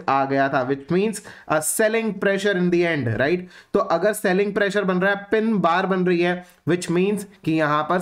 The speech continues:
सेलिंग प्रेशर आगे भी कंटिन्यू हो सकता है। और यहाँ पर पांच वेव्स तो नजर आ ही रही हैं, which means कि यहाँ पर कुछ ना कुछ, कुछ ना कुछ ऐसी न्यूज़ आ सकती है जो कि मार्केट को बहुत तेजी से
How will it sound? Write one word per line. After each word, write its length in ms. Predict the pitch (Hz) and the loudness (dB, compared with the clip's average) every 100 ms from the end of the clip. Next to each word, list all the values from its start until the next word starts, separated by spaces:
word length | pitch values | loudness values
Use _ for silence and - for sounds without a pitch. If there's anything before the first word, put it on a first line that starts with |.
| 180 | 0
सेलिंग 360 | 156 151 170 | 0 0 0
प्रेशर 460 | 170 151 151 180 180 - - _ | 0 -2 0 -2 -2 -10 -20 _
आगे 420 | 139 151 156 175 | 0 2 2 0
भी 120 | 170 190 | 2 0
कंटिन्यू 480 | 190 165 175 175 | 0 0 0 2
हो 120 | 170 160 | 2 0
सकता 300 | 190 185 175 | -2 0 0
है। 280 | 165 165 - - - - | 2 0 -2 -14 -6 0
और 160 | 180 | 2
यहाँ 220 | 175 170 165 | 2 2 2
पर 180 | 202 202 | 0 -2
पांच 400 | 196 175 185 185 | 0 0 2 0
वेव्स 260 | 180 190 185 | 0 -2 0
तो 80 | 196 | 0
नजर 280 | 180 165 170 | 0 0 0
आ 100 | 135 139 | 0 0
ही 160 | 180 | 2
रही 220 | 185 180 | 2 2
हैं, 240 | 180 196 196 - _ | 0 -2 -6 -18 _
which 200 | 170 190 | -2 0
means 280 | 175 175 185 | 0 0 0
कि 100 | 180 | 0
यहाँ 320 | 180 156 156 160 | 0 2 0 0
पर 280 | 160 160 175 185 | 0 0 0 -2
कुछ 220 | 214 240 | -2 0
ना 100 | 226 | 0
कुछ, 160 | 208 | -2
कुछ 200 | 214 202 | -2 -2
ना 100 | 196 | 0
कुछ 240 | 190 202 202 - - - | 0 -2 -4 -14 -14 -2
ऐसी 380 | 165 175 180 254 | 0 0 0 0
न्यूज़ 260 | 233 226 220 | 2 2 0
आ 100 | 185 | 0
सकती 260 | 190 185 180 | -2 0 0
है 100 | 190 | 2
जो 140 | 175 | 0
कि 160 | 175 190 | 0 0
मार्केट 420 | 175 156 156 175 | 2 0 -2 -4
को 160 | 180 180 139 | 0 -2 0
बहुत 320 | 135 151 170 | 0 0 0
तेजी 260 | 170 156 156 | -2 0 0
से 200 | 175 | 0